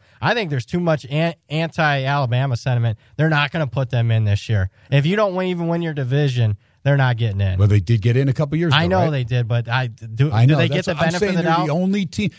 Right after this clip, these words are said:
Speaker 2: No, and they shouldn't. And maybe we're, this is where
Speaker 1: Who have they
Speaker 2: maybe
Speaker 1: beaten?
Speaker 2: That's what I'm saying. They, Duke, Southern Miss,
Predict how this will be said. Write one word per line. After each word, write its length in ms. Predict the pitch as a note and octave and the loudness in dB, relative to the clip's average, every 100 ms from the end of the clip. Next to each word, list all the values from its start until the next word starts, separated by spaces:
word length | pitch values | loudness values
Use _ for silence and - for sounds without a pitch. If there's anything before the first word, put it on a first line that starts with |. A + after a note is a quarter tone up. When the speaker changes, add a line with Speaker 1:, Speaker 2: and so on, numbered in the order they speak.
| - | -2
Speaker 2:
No, 260 | F#3 G#3 | 0 0
and 140 | C#3+ E3+ | 0 -2
they 80 | G3+ | -4
shouldn't. 440 | - C4 A#3 D#3+ - | -4 -4 -4 -4 -8
And 140 | F#3+ G3 | -2 -2
maybe 240 | A#3+ B3 | 0 -4
we're, 160 | A3+ A3 | -6 -6
this 180 | F#3+ B3 | -6 -4
is 140 | F#3+ | -4
where 440 | E3+ G3+ G3 F3+ - | 0 0 0 -2 -2
Speaker 1:
Who 100 | C#4 | -2
have 60 | F4+ | 0
they 60 | E4+ D#4+ | 0 0
Speaker 2:
maybe 60 | |
Speaker 1:
beaten? 440 | D#4 F4 D#4+ C#4 F3+ | -2 -4 -2 -2 -2
Speaker 2:
That's 120 | - | -2
what 60 | A3+ | -2
I'm 60 | |
saying. 260 | - B3 C#3 | 0 0 0
They, 280 | D#3+ F3 D#3+ | -4 -4 -6
Duke, 320 | F3 B3+ - | -4 -4 -4
Southern 400 | - A3 G#3 F#3 | -4 -2 0 0
Miss, 300 | G3+ G3 | 0 -2